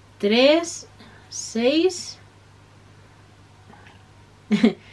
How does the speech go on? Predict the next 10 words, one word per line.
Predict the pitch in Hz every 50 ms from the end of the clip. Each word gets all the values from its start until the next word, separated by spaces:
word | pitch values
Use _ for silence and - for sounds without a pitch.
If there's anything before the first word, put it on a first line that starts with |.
| - - - - - -
Tengo | - 240 254 269
que | 285
hacer | 277 254 277
una | 269 254 247 233
hoguera. | 220 214 208 196 196 180 175 - 240 -
Quemaría | - 233 214 214 214 208 226 240 262 285 302
los | 277 254 240 233
de | 226 226 214
Ken | 220 233 240 247 254
Follett. | - - 214 208 202 185 175 175 180 -